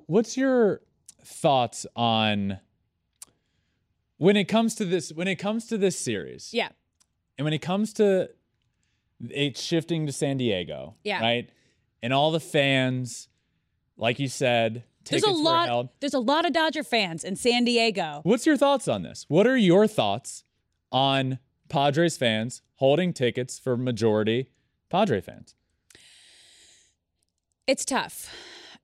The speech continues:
Speaker 2: Um, I understand wanting home field advantage. And obviously there's a lot more Dodgers fans out there than Padres fans. That's just,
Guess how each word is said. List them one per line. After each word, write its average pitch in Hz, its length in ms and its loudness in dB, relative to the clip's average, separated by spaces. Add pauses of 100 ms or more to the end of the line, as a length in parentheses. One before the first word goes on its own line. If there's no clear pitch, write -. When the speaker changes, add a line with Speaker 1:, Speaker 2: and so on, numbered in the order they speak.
Speaker 2:
Um, 220 440 0
I 214 220 0
understand 254 560 2
wanting 208 360 -2 (100)
home 208 280 -2
field 185 420 -6 (240)
advantage. 180 680 -6 (720)
And 185 340 -6
obviously 185 380 -2
there's 170 580 -6 (640)
a 175 80 -6
lot 175 180 -6
more 170 320 -6 (240)
Dodgers 180 580 -8
fans 247 640 -4 (100)
out 247 220 -4
there 302 260 -4 (460)
than 185 580 -4 (220)
Padres 196 360 -2
fans. 233 300 -2
That's 196 220 -8
just, - 280 -6